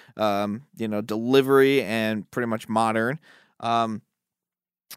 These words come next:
because I think it helps to, to, to break up the story and, and to really showcase the two characters, which are really, like, the focal point. You have Mike's story and you have Scott's story, and there's, while they're intertwined together, they're still these separate entities. Um,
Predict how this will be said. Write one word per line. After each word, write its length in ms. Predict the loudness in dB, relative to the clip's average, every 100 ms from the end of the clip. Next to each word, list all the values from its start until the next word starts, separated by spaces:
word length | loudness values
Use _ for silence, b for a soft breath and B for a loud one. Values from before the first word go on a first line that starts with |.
| -8
because 240 | -2 0 2
I 40 |
think 160 | 2 0
it 80 | 2
helps 220 | 2 2
to, 320 | 4 6 6
to, 340 | 2 0 0 -2
to 120 | -6
break 320 | -2 2 2
up 120 | 0 -2
the 80 |
story 480 | -6 0 2 4 2
and, 200 | -2 -4
and 160 | -6 -6
to 100 | -6
really 380 | -2 0 0 -2
showcase 680 | -4 -2 0 0 -4 -4 -4
the 120 | -8
two 240 | -6 -6 -6
characters, 680 | -2 0 0 -2 -8 -6
which 140 | -8 -8
are 80 |
really, 360 | -4 -2 0 0
like, 240 | -2 -8
the 60 | -10
focal 340 | -4 -2 -2
point. 260 | -10 -10 -8
You 80 | -8
have 80 | -6
Mike's 280 | -4 -2 -6
story 320 | -4 0 0
and 80 | -2
you 100 | -6
have 140 | -6
Scott's 380 | -8 -4 -4 -4
story, 420 | -10 -8 -8 -8
and 140 | -10 -8
there's, 300 | -10 -10 -14 _ _ _ _ _
while 240 | 4 6
they're 260 | 8 6 6 2
intertwined 580 | -4 -4 -6 -2 -2 -2
together, 320 | 0 2 2
they're 140 | 0 -4
still 320 | -4 0 0
these 160 | -2 -4
separate 300 | -4 -4 -6
entities. 640 | -8 -10 -10 -10 -10 -12 -16 _ -20 _
Um, 280 | 4 4 2